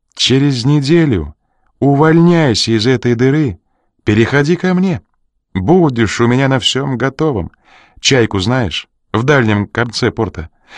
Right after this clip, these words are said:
Так вот, там тебе будет всё, что душе угодно. И бесплатно. Я-то умею позаботиться о друзьях". "Да я и не сомневаюсь".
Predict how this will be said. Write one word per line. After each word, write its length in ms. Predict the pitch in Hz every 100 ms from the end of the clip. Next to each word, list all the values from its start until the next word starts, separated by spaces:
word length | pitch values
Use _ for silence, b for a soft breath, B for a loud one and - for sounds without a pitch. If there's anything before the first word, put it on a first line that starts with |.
| B B
Так 200 | 127 -
вот, 360 | 135 120 - _ _ _ _ _ _
там 340 | 135 147 147 113
тебе 260 | 101 92
будет 340 | 90 110 107 -
всё, 380 | - - 160
что 320 | 156 - - 120
душе 340 | 113 - 127
угодно. 720 | 123 110 104 131 82 78 71 _ _ _ _
И 420 | 98 98 95 - -
бесплатно. 920 | 101 113 - - 143 185 - - - _ b b b b b b b b -
Я-то 320 | 151 196 202
умею 640 | - 160 131 135 127 87 - _
позаботиться 800 | 117 107 104 107 101 92 - 101
о 160 | - 90
друзьях". 720 | 95 85 87 87 82 - _ _ _ _ _ _ -
"Да 260 | 73 69 82
я 300 | 80 123 139
и 40 |
не 120 | 139
сомневаюсь". 920 | - - 101 85 73 85 101 85 -